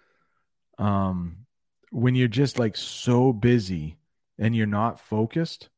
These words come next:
um, let's say maybe, I don't know who it was, but maybe it was Monica, and she's cry-, trying to cook a meal.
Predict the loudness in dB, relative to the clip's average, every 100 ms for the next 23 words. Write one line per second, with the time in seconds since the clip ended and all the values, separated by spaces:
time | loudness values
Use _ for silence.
0 | _ _ _ _ _ _ _ -4 0 0
1 | -2 -2 0 0 2 4 4 2 0 -2
2 | 0 0 -2 -6 _ -6 -4 -4 -4 -2
3 | -2 -2 -2 -2 -4 -2 0 4 2 2
4 | -2 -4 -4 -8 -12 -14 _ _ _ _
5 | _ _ _ _ -4 -2 -2 -2 -4 -4
6 | -4 -2 -2 -2 -4 -2 -2 0 -2 -2
7 | 0 -2 -2 -2 -4